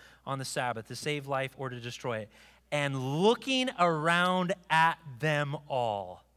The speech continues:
I want you to picture in your mind Jesus' look. <laughs> You know, he was a kind of a passive-aggressive guy <laughs> at times.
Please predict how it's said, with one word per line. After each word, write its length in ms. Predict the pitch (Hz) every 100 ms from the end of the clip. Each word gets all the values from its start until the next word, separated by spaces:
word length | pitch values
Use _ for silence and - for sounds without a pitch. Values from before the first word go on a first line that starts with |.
| _ _ _ _ _ _ _ _ _ _ _ _ _ _ _ _ _ _
I 100 | 123
want 240 | 135 156 208
you 60 |
to 120 | 208
picture 400 | - 247 - 240
in 60 | 240
your 120 | 277
mind 540 | 254 190 165 160 165 170 - _ _ _ _ _ _
Jesus' 800 | 113 117 156 165 147 170 - - - -
look. 500 | 120 123 - - - - - _ _ -
<laughs> 380 | - _ - - _ _ _ - - 143 - - - _ _ _ _ _
You 100 | -
know, 80 | 139
he 160 | 143 262
was 100 | 233
a 60 |
kind 240 | 220 - 330
of 60 | 294
a 40 |
passive-aggressive 840 | - 196 196 196 170 196 196 170
guy 320 | 147 208 151 131
<laughs> 260 | - - -
at 100 | 233 -
times. 400 | 220 - - -